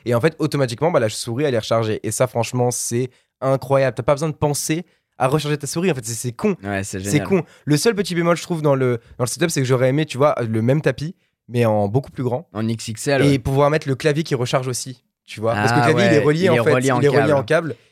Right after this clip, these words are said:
Speaker 1: Et pouvoir le, que ça recharge le clavier et la souris, ça serait incroyable. J'attends ça de Logitech,
Speaker 2: Ah,
Speaker 1: j'achète
Speaker 2: c'est
Speaker 1: direct.
Speaker 2: la, c'est la, ouais, c'est la petite, euh, V deux qu'il
Speaker 1: Mais,
Speaker 2: faudrait,
Speaker 1: euh,
Speaker 2: c'est
Speaker 1: c'est
Speaker 2: vrai.
Speaker 1: ça, la petite V deux qu'il faudrait.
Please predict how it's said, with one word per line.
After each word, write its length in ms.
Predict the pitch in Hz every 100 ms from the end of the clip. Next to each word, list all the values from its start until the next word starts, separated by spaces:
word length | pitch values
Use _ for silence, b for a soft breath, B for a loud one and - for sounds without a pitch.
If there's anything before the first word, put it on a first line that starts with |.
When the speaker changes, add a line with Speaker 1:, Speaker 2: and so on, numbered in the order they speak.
| b 139
Speaker 1:
Et 60 |
pouvoir 300 | 123 143 143
le, 220 | 143 135
que 260 | 123 143 131
ça 160 | - 135
recharge 240 | 135 131
le 80 | 165
clavier 240 | 175 160
et 20 |
la 80 | 151
souris, 240 | 147 143 160
ça 100 | 135
serait 300 | - 143 -
incroyable. 520 | 143 139 135 135 117
J'attends 220 | 107 123 -
ça 160 | -
de 100 | 135
Logitech, 280 | 123 113 -
Speaker 2:
Ah, 60 | 143 180
Speaker 1:
j'achète 100 | 185
Speaker 2:
c'est 100 | 175
Speaker 1:
direct. 160 | 160
Speaker 2:
la, 280 | 156 156 156
c'est 100 | 156
la, 180 | 170 156
ouais, 120 | 151
c'est 120 | 156
la 120 | 185
petite, 240 | 180 185 170
euh, 180 | 170 165
V 160 | 175
deux 140 | 175 190
qu'il 180 | -
Speaker 1:
Mais, 60 | 127
Speaker 2:
faudrait, 160 | 160 156
Speaker 1:
euh, 140 | 156
Speaker 2:
c'est 60 | -
Speaker 1:
c'est 100 | 139
Speaker 2:
vrai. 140 | 127
Speaker 1:
ça, 160 | 120 113
la 80 | 117
petite 160 | 131
V 100 | 123
deux 120 | 131 135
qu'il 120 | 139
faudrait. 400 | - 131 135